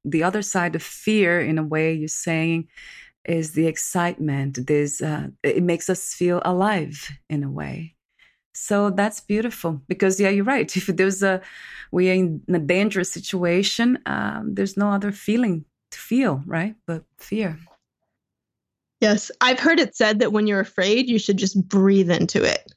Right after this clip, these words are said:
Speaker 2: Just breathe and breathe and just kind of try to turn it in-,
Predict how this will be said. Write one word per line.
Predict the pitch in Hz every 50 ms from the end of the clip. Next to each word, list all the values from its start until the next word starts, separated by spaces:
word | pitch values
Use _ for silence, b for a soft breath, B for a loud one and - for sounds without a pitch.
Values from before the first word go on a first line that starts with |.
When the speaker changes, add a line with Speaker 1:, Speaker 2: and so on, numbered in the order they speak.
| _ -
Speaker 2:
Just | - 196 202 - 202 - -
breathe | - 190 - - - - - 202 - - - _ _ _ -
and | 220 214 202 -
breathe | 214 208 185 185 202 220 254 311 330 311 - - - _ _ _
and | - 240 226 208
just | 269 262 262 -
kind | - 294 294 269
of | 269 214 -
try | - - 226 226
to | 214 214
turn | 208 - - 226 202 208 220
it | 214 208 190
in-, | 190 196 196 185